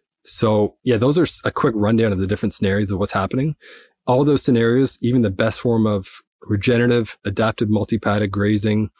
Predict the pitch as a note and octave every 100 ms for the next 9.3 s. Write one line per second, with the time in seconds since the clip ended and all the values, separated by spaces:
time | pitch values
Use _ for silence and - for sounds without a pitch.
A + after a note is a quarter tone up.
0 | - - - _ _ - A2 A#2+ A#2 A2+
1 | A2 G#2+ - _ _ _ _ _ - B2
2 | A#2 B2 A2+ - A2+ A#2 G#2+ G#2+ A2 G#2
3 | G2+ A#2+ G2+ - G#2 G2 F#2 F2+ - -
4 | - A#2 G#2+ A#2+ A2 G2+ - - - -
5 | B2 A#2+ - A2 A#2 G#2+ G2+ G#2+ G2+ -
6 | G#2 - - - - - - _ - B2
7 | C#3+ F3 - E3+ E3+ D3+ B2 C3+ A#2 A#2+
8 | A2 A#2+ - G#2 - A#2 G#2+ A2+ - G#2
9 | - F#2